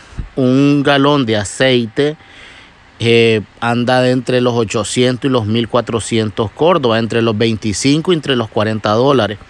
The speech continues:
El filtro, filtro de aire, filtro de aceite, de aire acondicionado, fácil, fácil, paga alrededor de mil quinientos Córdoba, otros cincuenta dólares. Es decir que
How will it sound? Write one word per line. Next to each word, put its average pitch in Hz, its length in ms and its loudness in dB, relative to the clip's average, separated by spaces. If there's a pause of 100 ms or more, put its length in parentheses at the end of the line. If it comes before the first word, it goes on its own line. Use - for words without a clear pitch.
(640)
El 120 240 2
filtro, 139 920 2
filtro 123 460 -2
de 117 140 2
aire, 131 480 2
filtro 117 360 -4
de 117 80 0
aceite, 135 680 0
de 127 200 0
aire 123 180 0
acondicionado, 120 840 -2 (440)
fácil, 165 500 -2
fácil, 165 540 -2 (500)
paga 143 360 2
alrededor 127 580 0
de 123 100 0
mil 117 220 -4
quinientos 123 520 -4
Córdoba, 107 480 -6
otros 139 360 0
cincuenta 123 480 0
dólares. 123 440 2 (600)
Es 143 160 -2
decir 160 480 2
que 120 640 0